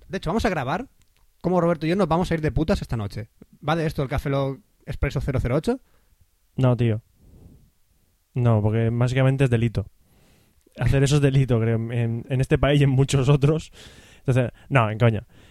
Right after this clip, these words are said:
Speaker 2: En coña no, en serio.
Speaker 1: <laughs> En coña lo acabo-, en coña lo acabamos de decir.
Speaker 2: En coña acabo de decir.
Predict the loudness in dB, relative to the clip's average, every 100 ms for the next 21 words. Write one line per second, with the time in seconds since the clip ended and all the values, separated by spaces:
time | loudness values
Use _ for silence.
0 | -16 -6 -2 0 0 -2 -4 0 4 6
1 | 8 8 8 6 4 2 2 -2 -2 0
2 | 2 0 0 -2 -4 -6 -2 0 0 -2
3 | -4 -6 -4 0 0 0 0 -2 -8